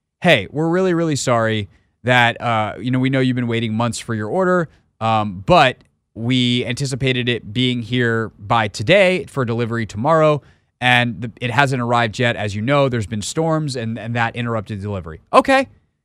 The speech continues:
"No, hey, that's a bummer, but, you know, we've waited two months. What's another two days? Don't worry about it. Uh, please let us know when you have it." Instead, it's like, "Okay, we'll see you tomorrow."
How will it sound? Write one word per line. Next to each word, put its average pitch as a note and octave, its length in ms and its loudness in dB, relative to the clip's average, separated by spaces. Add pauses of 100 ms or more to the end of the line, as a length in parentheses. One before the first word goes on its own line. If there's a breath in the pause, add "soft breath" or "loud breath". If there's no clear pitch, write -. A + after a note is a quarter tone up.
(200)
"No, E3 220 4
hey, C3 280 4
that's B2+ 360 0
a A#2+ 40 -2
bummer, A2+ 360 0
but, G2+ 200 -8
you B2 60 -6
know, B2 140 0
we've E3 160 0
waited E3 280 2
two E3+ 200 -4
months. C#3 320 0
What's B2 180 -6
another B2 240 -4
two A#2 180 -4
days? F#2+ 380 -6 (180)
Don't A2 180 0
worry G2 160 -4
about E2 200 -10
it. - 100 -20 (320)
Uh, G2+ 200 -4
please A#2 260 -4
let G#2+ 100 -4
us G2+ 120 -8
know A2 100 -6
when G2+ 80 -8
you F#2 80 -8
have F2+ 180 -8
it." - 120 -20 (460)
Instead, E3+ 360 0
it's B2+ 100 -6
like, D3 200 0 (280 soft breath)
"Okay, D4+ 280 6
we'll G#3+ 160 6
see - 180 0
you C#4 80 6
tomorrow." C#4 540 6